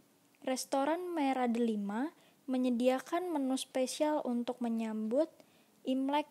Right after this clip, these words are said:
tahun ini. Makanan-makanannya pun terlihat enak untuk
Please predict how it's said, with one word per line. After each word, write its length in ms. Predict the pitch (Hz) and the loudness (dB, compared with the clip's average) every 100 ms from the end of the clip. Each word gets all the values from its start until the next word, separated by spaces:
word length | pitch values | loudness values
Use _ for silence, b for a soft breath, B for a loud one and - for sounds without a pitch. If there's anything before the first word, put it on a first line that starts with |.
| - | -4
tahun 400 | 262 254 285 269 | -2 0 0 0
ini. 320 | 233 202 196 _ _ _ _ _ _ _ _ _ _ _ _ _ _ _ - _ - | -2 -4 -8 _ _ _ _ _ _ _ _ _ _ _ _ _ _ _ -20 _ -4
Makanan-makanannya 1200 | 247 240 - 240 233 233 233 226 226 220 220 208 202 | -2 -2 -2 -2 -2 -2 -4 -4 -4 -4 -4 -6 -6
pun 320 | - 311 359 - | -2 -2 -2 -6
terlihat 400 | 240 226 - 233 | -4 -4 -6 -6
enak 400 | 226 285 311 277 | -4 -2 -4 -4
untuk 240 | 254 240 | -6 -6